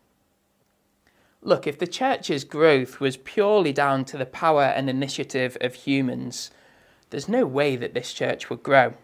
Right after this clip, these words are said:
It's facing pressure from the outside, corruption from the inside,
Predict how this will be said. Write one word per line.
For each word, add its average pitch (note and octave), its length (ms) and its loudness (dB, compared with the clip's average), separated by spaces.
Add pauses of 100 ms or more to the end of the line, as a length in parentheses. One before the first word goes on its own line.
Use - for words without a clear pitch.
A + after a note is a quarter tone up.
(640)
It's - 100 -16
facing F3 400 0
pressure G#3+ 460 0
from C#3+ 180 -6
the B2+ 100 -2
outside, B2+ 680 -4 (280)
corruption D#3+ 640 0
from C3 200 -6
the B2+ 140 -4
inside, C3+ 640 -4